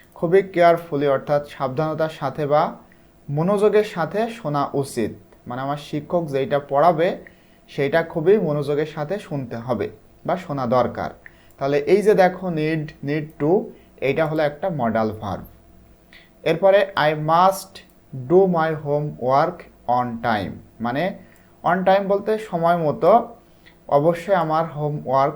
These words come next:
মানে এইচডাব্লিউ করতে হয়। এই যে must, এইটা হলো একটা মডাল অক্সিলারি ভার্ব। এরপরে "I should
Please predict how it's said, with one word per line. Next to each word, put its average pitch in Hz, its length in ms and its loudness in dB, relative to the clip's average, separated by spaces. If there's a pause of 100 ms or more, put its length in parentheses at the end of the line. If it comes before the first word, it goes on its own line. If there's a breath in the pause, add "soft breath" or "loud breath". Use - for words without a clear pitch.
(140)
মানে 135 180 -8
এইচডাব্লিউ 151 640 0
করতে 147 400 -2
হয়। 107 240 -6 (180)
এই 135 100 -4
যে 139 120 -4
must, 147 540 -2
এইটা 151 240 -2
হলো 175 160 0
একটা 247 420 -2 (460 soft breath)
মডাল 165 480 2
অক্সিলারি 120 520 -2
ভার্ব। 104 320 -4 (1080 soft breath)
এরপরে 175 580 4
"I 160 180 0
should 190 500 0